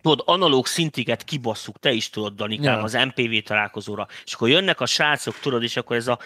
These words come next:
Speaker 1: egyújas pötyögés megy, mert hát ugye nem
Speaker 2: <clears throat>
Speaker 1: tanultak hangszeres játékot, de amint látható itt az Abletonban is van egy csomó zene, amihez nem billentyűzet tudás kell, meg,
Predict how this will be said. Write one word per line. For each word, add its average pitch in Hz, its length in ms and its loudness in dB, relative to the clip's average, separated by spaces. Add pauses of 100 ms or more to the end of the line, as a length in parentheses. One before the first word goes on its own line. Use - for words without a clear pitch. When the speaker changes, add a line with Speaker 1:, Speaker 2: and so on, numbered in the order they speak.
(140)
Speaker 1:
egyújas 139 640 4
pötyögés 113 600 0
megy, 113 200 -2
mert 123 200 0
hát 135 180 -8
ugye 151 140 0
nem 170 220 4
Speaker 2:
<clears throat> - 20 0
Speaker 1:
tanultak 123 420 -2
hangszeres 120 540 -2
játékot, 107 480 -4
de 135 180 2 (380)
amint 185 280 2
látható 185 460 2
itt 170 160 -2
az 147 100 -2
Abletonban 160 500 0
is - 80 -4
van 226 120 -2
egy 185 120 0
csomó 160 300 -2
zene, 160 280 2
amihez 156 380 0
nem 226 260 -2
billentyűzet 135 760 2
tudás 131 460 0
kell, 131 300 0
meg, 104 280 -4